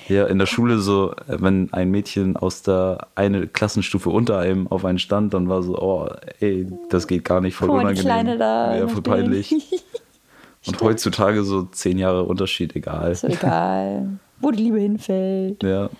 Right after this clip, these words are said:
Speaker 1: <laughs>
Speaker 2: Wobei ich so finde, bei zehn Jahre Unterschied ist es, weil es gibt ja durchaus Paare, da klappt das, aber ich glaube immer, dass es teilweise auch schwierig sein kann, wenn der eine Part schon so sagt, "Okay, für mich ist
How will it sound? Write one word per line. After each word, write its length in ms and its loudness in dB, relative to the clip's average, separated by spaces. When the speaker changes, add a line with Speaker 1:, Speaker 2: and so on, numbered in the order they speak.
Speaker 1:
<laughs> 460 -2
Speaker 2:
Wobei 260 2
ich 80 -2
so 100 0
finde, 420 0
bei 160 0
zehn 360 -2
Jahre 220 0
Unterschied 500 -4
ist 160 -12
es, 140 -12
weil 120 4
es 100 0
gibt 160 0
ja 160 4
durchaus 340 2
Paare, 320 0
da 120 0
klappt 360 -4
das, 300 0
aber 180 4
ich 180 -4
glaube 440 2
immer, 420 0
dass 140 0
es 220 -4
teilweise 520 0
auch 120 -4
schwierig 400 0
sein 180 0
kann, 240 0
wenn 140 0
der 100 0
eine 220 0
Part 320 -2
schon 160 -2
so 100 -2
sagt, 320 -2
"Okay, 160 0
für 100 -2
mich 180 -2
ist 180 -2